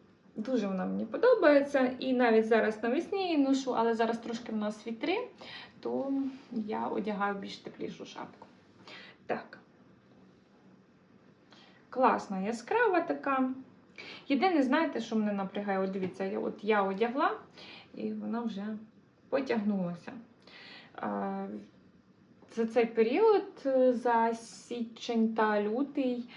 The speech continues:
який я її одягала, то прала я вже, мабуть, разів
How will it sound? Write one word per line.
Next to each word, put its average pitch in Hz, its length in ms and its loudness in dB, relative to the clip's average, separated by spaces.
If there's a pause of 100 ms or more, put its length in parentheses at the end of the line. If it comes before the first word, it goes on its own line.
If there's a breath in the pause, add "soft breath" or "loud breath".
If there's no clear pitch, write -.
(280 loud breath)
який 226 560 0
я 214 200 2
її 196 340 -6
одягала, 240 800 0 (640 loud breath)
то 247 200 2
прала 269 440 4
я 262 140 6
вже, 240 300 0
мабуть, 208 580 -2
разів 208 360 -6